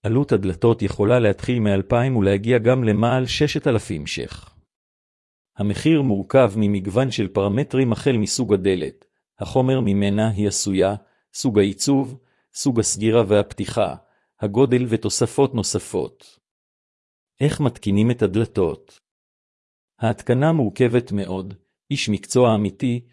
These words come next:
מוסמך ובעל ותק וניסיון בתחום חייב לדייק בהתקנת המסילה והצירים על מנת שהדלת תיפתח ותיסגר באופן חלק, שקט, נוח והכי חשוב,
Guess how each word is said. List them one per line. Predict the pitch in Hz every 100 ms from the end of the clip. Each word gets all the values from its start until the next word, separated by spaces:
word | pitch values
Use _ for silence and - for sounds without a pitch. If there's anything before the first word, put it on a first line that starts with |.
| _ _ -
מוסמך | 98 - 135 127 104
ובעל | 95 117 120
ותק | 95 101 113 120 104 -
וניסיון | 101 98 92 104 104 131 117
בתחום | 104 - 131 117
חייב | - 98 127 117
לדייק | 104 95 104 131 -
בהתקנת | 104 101 - 120 135
המסילה | 117 101 - 110 123 120
והצירים | 107 95 113 110 135
על | 113
מנת | 104 104 135
שהדלת | - 110 98 117 117
תיפתח | - 120 101 135 139 110
ותיסגר | 107 104 - 120 127 127
באופן | 104 117 123 107 101
חלק, | - 95 85 60 _ _ _ _ _
שקט, | - 113 - 82 87 _ _ _ _ -
נוח | 113 127 - 101
והכי | 123 - 113
חשוב, | - 110 101 80 71